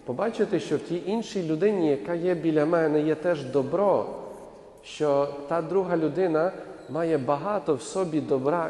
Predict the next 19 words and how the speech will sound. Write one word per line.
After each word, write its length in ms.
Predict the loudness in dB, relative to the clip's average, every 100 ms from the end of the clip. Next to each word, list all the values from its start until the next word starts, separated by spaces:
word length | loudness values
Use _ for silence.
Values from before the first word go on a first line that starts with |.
| -4
і 80 | -2
любові. 580 | -2 0 2 2 -2 -8 -14 -20 -20 -20 -20 -20 -20 -20 -20 -20 -20 -20 -20 -20 _ _
Ви 200 | -2 0
бачите, 640 | 4 2 2 -4 2 2 2 -4 -14 -16 -18 -16 -12 -10
е, 240 | -4 -2 -2
є 260 | 2 4
у 40 | 4
вас 180 | 2 0
такі 320 | -6 -4 -4
ситуації, 640 | -2 -2 0 0 0 -2 0
коли 160 | 0
ви 140 | 2 2
бачили, 540 | 2 0 0 2 2
що 320 | 0 0 0 0 -12 -16 -10
та 120 | -8
друга 340 | -2 -2 0 2
людина, 600 | 2 2 0 2 0 0 -6 -14 -6
вона 200 | -2 0
добра 460 | 2 2 2 -4